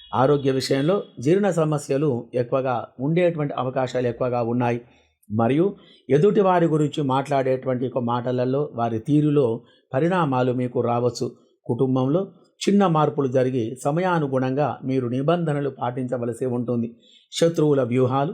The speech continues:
హెచ్చరికగా ఉండొచ్చు. ప్రయాణాలు సాధ్యమే కానీ అనవసరంగా అవరోధాలు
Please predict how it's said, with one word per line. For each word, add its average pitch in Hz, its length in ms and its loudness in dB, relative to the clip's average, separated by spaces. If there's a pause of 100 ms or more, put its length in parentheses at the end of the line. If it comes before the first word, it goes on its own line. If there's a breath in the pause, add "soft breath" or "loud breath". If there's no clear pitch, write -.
(100)
హెచ్చరికగా 143 580 0
ఉండొచ్చు. 123 420 -2 (420 soft breath)
ప్రయాణాలు 127 520 0
సాధ్యమే 120 540 -4
కానీ 160 280 0 (380 soft breath)
అనవసరంగా 165 600 2 (600 soft breath)
అవరోధాలు 131 640 2